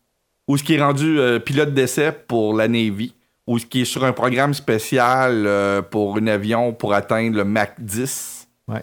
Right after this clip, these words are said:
Speaker 1: qui est dix fois la vitesse du son.
Speaker 2: Ce qui est très rapide.
Speaker 1: <laughs> Très, très, très, très,
Speaker 2: Très, très
Speaker 1: rapide.
Speaker 2: rapide.
Speaker 1: <laughs> Puis ils sont sur le point de se faire couper les vivres par un, un amiral qui veut remplacer les pilotes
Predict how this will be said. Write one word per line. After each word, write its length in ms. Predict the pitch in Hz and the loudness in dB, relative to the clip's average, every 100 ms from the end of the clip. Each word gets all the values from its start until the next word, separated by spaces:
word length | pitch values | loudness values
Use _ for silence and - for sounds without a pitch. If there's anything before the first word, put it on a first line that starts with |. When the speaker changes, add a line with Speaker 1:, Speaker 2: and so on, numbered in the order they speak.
| - | -6
Speaker 1:
qui 80 | 110 | -4
est 40 | |
dix 240 | 98 95 90 | -4 -10 -12
fois 240 | 101 104 | -4 -2
la 100 | 101 | 0
vitesse 400 | 90 - 101 95 | -4 -4 -2 -2
du 80 | - | -8
son. 240 | - 156 - _ _ _ _ _ _ _ _ _ - - | -4 -4 -4 _ _ _ _ _ _ _ _ _ -20 -20
Speaker 2:
Ce 100 | - | -10
qui 60 | - | -6
est 60 | 107 | -4
très 240 | 113 107 | -2 -4
rapide. 300 | 101 - 90 | -6 -10 -14
Speaker 1:
<laughs> 60 | - | -6
Très, 680 | 135 - - - - - 139 | -6 -4 -6 -6 -8 -2 -2
très, 0 | |
très, 280 | - 156 147 | 0 2 2
très, 220 | 147 131 | 2 2
Speaker 2:
Très, 100 | 127 | 2
très 320 | 131 127 117 | 2 2 2
Speaker 1:
rapide. 280 | 107 113 120 123 123 - | 0 -2 -2 -2 -2 -2
Speaker 2:
rapide. 180 | 120 127 | -2 -2
Speaker 1:
<laughs> 1080 | - - 139 - - - - - - - - | -8 -6 -6 -4 -10 -8 -12 -10 -16 -16 -6
Puis 320 | 147 160 156 | -2 0 0
ils 40 | 156 | 0
sont 220 | 180 170 | 0 0
sur 160 | - 165 | 0 -4
le 60 | |
point 400 | 143 175 190 208 | -2 0 0 2
de 140 | 170 135 | 0 0
se 120 | - | 0
faire 220 | 165 - | 0 0
couper 280 | - 143 170 | -8 -2 0
les 200 | 147 127 | 2 0
vivres 480 | 123 156 165 151 147 | 0 -2 -2 -4 0
par 220 | 127 117 | 2 2
un, 280 | 110 107 107 | 0 0 0
un 100 | 120 | 0
amiral 640 | 127 123 113 127 135 131 | 2 2 2 2 2 0
qui 120 | - | -6
veut 160 | 107 113 | -2 0
remplacer 560 | 117 117 110 - 127 | 2 0 -2 0 -2
les 160 | 117 107 | -2 -4
pilotes 560 | - 113 113 120 - | -4 -2 0 0 -4